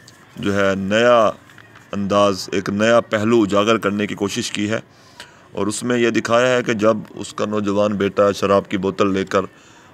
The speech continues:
उसे फ़रोख्त करने की गर्ज से गया, लेकिन वो ये सोच कर फ़रोख्त ना कर सका कि लोग उसे शराब फरोश समझेंगे, लेकिन वो ये भी ना चाहता था कि उस बोतल को वो लेकर घर जाए।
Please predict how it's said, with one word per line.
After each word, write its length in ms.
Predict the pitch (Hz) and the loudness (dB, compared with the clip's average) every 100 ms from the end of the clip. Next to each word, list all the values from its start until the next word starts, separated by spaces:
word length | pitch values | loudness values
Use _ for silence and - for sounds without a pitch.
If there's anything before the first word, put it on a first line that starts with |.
| - | -18
उसे 160 | - 104 | -8 -4
फ़रोख्त 300 | 107 113 - | 0 0 0
करने 280 | 104 104 | -2 -2
की 100 | 104 | -4
गर्ज 320 | 92 101 101 95 | 0 0 0 -4
से 140 | 95 | -4
गया, 400 | 95 104 95 - | 2 2 2 0
लेकिन 300 | 95 98 107 | -4 -2 0
वो 120 | 104 | 2
ये 180 | 107 107 | 2 2
सोच 280 | - 107 101 | 2 -2 -2
कर 200 | - 98 | 0 0
फ़रोख्त 400 | - 101 101 - | 0 -2 -2 -2
ना 160 | 101 117 | -2 0
कर 140 | 98 | -2
सका 300 | - 190 - - - - - - - | -4 -2 -2 -2 -20 -20 -20 -20 -14
कि 80 | 98 | -8
लोग 300 | 95 107 104 | 2 2 2
उसे 500 | 92 - 101 98 - | -2 -2 -2 0 -4
शराब 380 | - 95 98 92 | -4 0 2 0
फरोश 280 | 98 98 95 | -2 -2 -2
समझेंगे, 480 | 104 113 135 113 - - - - - - - - | -4 0 0 0 -2 -10 -20 -20 -20 -20 -20 -4
लेकिन 220 | 101 120 131 | -2 0 2
वो 120 | 123 | 2
ये 180 | 117 123 | 4 2
भी 120 | 127 | 2
ना 160 | 123 | 2
चाहता 340 | 123 120 117 117 | 2 -2 0 0
था 140 | 120 | 0
कि 200 | 113 117 | 0 -2
उस 220 | 113 117 | -2 -2
बोतल 460 | 90 101 98 113 113 | -2 0 2 2 2
को 560 | 104 101 101 98 - - - | -2 -2 0 0 -2 -10 -14
वो 440 | 90 95 95 92 - 92 | -4 0 0 0 -4 -2
लेकर 320 | 104 104 98 | -2 0 -2
घर 240 | 95 117 | 0 0
जाए। 300 | 113 110 107 | 2 2 2